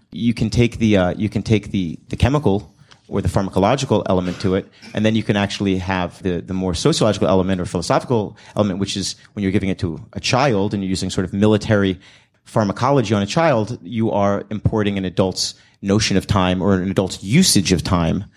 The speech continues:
onto a child who experiences time very differently. And then, of course, the ultimate model, neuroscientific model of, of attention is this attention system. You know, it would be a, a system to put next to our digestive system, our circulatory system, et cetera, and it would involve,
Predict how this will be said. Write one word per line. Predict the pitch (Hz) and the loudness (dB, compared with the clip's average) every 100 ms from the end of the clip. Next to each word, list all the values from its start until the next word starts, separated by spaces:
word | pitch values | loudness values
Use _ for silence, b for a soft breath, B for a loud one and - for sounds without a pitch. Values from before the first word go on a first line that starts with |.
| B B B | B B B
onto | 101 98 - 101 90 | 0 0 0 0 2
a | |
child | - 98 98 92 | 0 2 2 0
who | 92 | -2
experiences | 90 98 92 - | -6 -4 -4 -4
time | - 92 87 | -4 -2 -2
very | 87 | 0
differently. | 123 131 101 95 92 - _ _ B B B | 0 -2 -2 -2 -4 -10 _ _ B B B
And | 123 | 0
then, | 135 | 0
of | 113 | 0
course, | 139 117 - - _ _ _ - | 0 0 -2 -10 _ _ _ -2
the | 113 - | 0 4
ultimate | 120 165 - 98 - - _ _ _ _ _ | 2 2 0 0 -2 -8 _ _ _ _ _
model, | 101 95 113 139 76 - - _ _ _ _ _ - | 0 2 4 2 -2 -6 -14 _ _ _ _ _ -4
neuroscientific | 98 90 - 92 - 92 90 | -2 0 0 -2 -2 -4 -2
model | 87 90 87 85 b b b - | 2 2 2 -2 b b b 0
of, | 92 87 - - | 2 2 0 -2
of | - | 0
attention | 90 - 135 143 95 | 0 2 0 2 0
is | 87 | 0
this | 90 - | -4 -6
attention | - 90 87 82 | -6 -6 -4 -4
system. | - 98 - 80 98 - _ b b b | -2 -2 -2 -2 -4 -10 _ b b b
You | 110 | -2
know, | 98 92 | 0 2
it | |
would | 107 98 | 2 2
be | 110 | 0
a, | - - | 0 0
a | 101 | 2
system | 131 - | 2 2
to | 110 | 2
put | - 113 | 2 0
next | 104 104 - | 0 -2 0
to | 104 | 2
our | 98 | 2
digestive | 92 90 101 - | 2 2 2 0
system, | 87 104 90 | -2 -2 -4
our | |
circulatory | 87 107 104 107 95 | -4 -4 -2 -2 -2
system, | 95 95 | -2 -2
et | 95 | 0
cetera, | 170 135 113 | 2 4 2
and | 104 | 2
it | |
would | 101 95 | 0 0
involve, | 98 104 98 | 0 2 0